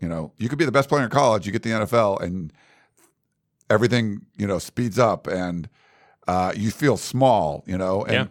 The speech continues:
Speaker 1: sometimes we've seen players go from high school to college, or, and they get better. Like, they, they, when you change levels,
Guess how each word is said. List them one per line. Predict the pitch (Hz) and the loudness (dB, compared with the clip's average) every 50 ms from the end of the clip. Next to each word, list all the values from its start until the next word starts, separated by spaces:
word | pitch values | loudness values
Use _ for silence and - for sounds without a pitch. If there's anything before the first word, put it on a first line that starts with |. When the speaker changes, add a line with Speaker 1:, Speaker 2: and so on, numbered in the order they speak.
| _ _ _ - | _ _ _ -4
Speaker 1:
sometimes | - 185 185 202 226 202 180 143 | 0 0 0 2 0 0 0 0
we've | 139 151 139 | -2 -2 -2
seen | - - 151 147 | -2 -2 -4 -4
players | - - 139 139 143 135 127 110 | -2 0 2 2 4 2 2 2
go | - 123 123 | 0 0 0
from | 127 - 117 98 | 2 0 0 2
high | 92 123 | 2 0
school | 131 - - 131 117 117 113 | 0 0 -2 -2 -2 -2 -2
to | 107 - 113 104 101 101 95 - - | -2 -2 -2 -2 -2 -4 -6 -10 -6
college, | - 135 151 143 123 131 135 135 123 139 | -2 0 2 4 4 2 0 0 -2 -2
or, | 98 98 95 - _ _ _ _ _ _ _ _ _ - | -2 -2 -2 -4 _ _ _ _ _ _ _ _ _ -2
and | 131 135 | 0 2
they | 156 | 2
get | 120 147 117 78 | 2 0 0 2
better. | 69 123 151 160 107 58 - - | 4 6 6 6 4 0 -4 -4
Like, | - 95 98 - | -4 -4 -2 0
they, | - 123 120 117 | 0 0 0 0
they, | - - 92 123 135 131 113 - _ _ _ _ | -2 -2 0 2 2 2 0 -6 _ _ _ _
when | - 131 127 | -4 -2 -2
you | 135 165 | -2 -2
change | 156 - 220 220 196 | 0 2 2 2 2
levels, | 180 156 156 135 120 107 101 82 | 4 4 4 4 4 2 0 -2